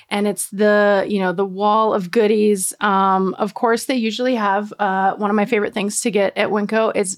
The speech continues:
very basic. It's, uh, honestly was in my Twitter bio for a long time, but, you know, my LaCroix, right? So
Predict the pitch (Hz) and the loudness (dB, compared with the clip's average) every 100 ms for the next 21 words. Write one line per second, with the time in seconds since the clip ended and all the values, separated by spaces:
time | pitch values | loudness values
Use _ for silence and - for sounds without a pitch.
0 | - 190 196 202 190 180 208 196 - 190 | -8 -2 0 0 -2 0 -2 -4 -6 -6
1 | 180 - - 190 185 180 175 - 190 196 | -6 -8 -6 -2 0 2 0 0 -2 -2
2 | - 214 202 - 196 196 180 170 - 202 | -2 -2 -2 -4 -4 -2 -2 -2 -2 0
3 | 180 165 175 180 190 185 185 220 185 - | 0 0 -2 -2 -2 -2 -2 -2 -4 -10
4 | _ _ 247 233 - - 302 247 233 - | _ _ 0 2 0 -2 0 0 -4 -4
5 | 247 254 254 240 294 269 185 196 208 202 | 0 0 0 0 0 2 0 -2 -2 0
6 | 247 - _ _ - - | -2 -8 _ _ -6 0